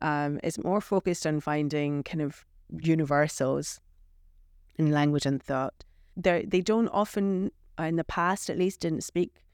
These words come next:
very well to one another because they use different methods. Um, so, you know, descriptive, more qualitative versus quantitative, more experimental.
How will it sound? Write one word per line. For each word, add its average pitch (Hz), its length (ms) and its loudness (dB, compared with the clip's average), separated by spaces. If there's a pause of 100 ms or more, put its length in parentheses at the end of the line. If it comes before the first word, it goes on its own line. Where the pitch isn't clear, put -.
(360)
very 160 140 2
well 220 240 6
to 202 100 -6
one 175 140 2
another 151 320 2
because 151 260 0
they 151 60 0
use 156 240 0
different 147 320 -2
methods. 143 760 -4 (420)
Um, 135 320 -2
so, 143 320 0
you 143 100 0
know, 131 100 0
descriptive, 151 760 -2
more 135 140 -2
qualitative 156 680 0
versus 139 400 -6
quantitative, - 880 -2
more 135 200 -2
experimental. 139 1000 -4